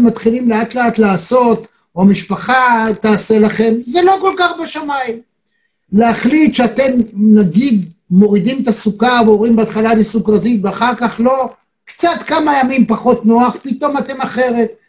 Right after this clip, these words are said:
כל הרגל בעולם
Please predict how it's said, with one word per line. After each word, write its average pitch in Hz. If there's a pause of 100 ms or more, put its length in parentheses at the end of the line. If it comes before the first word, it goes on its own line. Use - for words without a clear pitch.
(280)
כל 226 (140)
הרגל 220
בעולם 208